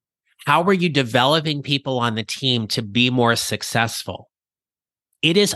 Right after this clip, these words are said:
absolutely okay and strongly advised that you celebrate your team's success,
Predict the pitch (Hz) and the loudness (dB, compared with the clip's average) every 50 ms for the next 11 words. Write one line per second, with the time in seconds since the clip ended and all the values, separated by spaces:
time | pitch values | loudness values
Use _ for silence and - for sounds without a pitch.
0 | - _ - 135 143 151 165 170 - - - - 190 175 180 175 170 160 170 156 | -6 _ -2 2 2 4 2 2 0 0 -2 0 0 2 2 0 0 0 -2 -2
1 | - - 143 143 143 139 - - 151 147 139 120 107 104 - 135 139 135 - - | 0 2 2 2 0 0 -4 -4 -2 0 0 0 0 -2 -4 -4 -4 -4 -4 -4
2 | - 160 147 156 175 196 208 208 185 147 120 110 127 147 165 131 104 95 - - | 0 2 2 2 2 0 0 0 0 0 0 2 0 2 2 0 -2 -4 -8 -14
3 | - - - _ _ - - - - - - 165 165 170 160 - - - - 151 | -18 -18 -18 _ _ -20 -20 -20 -12 -6 -4 0 2 2 2 2 2 2 2 2
4 | 165 190 190 160 170 156 139 127 131 131 - - - 143 131 127 127 - - - | 2 2 2 2 0 0 0 -2 -4 -6 -6 -6 -6 -4 -4 -4 -4 -6 -6 -6
5 | 120 - - - - - 113 120 170 208 - - - - | -6 -6 -6 -4 0 2 2 2 2 2 0 -4 -8 -12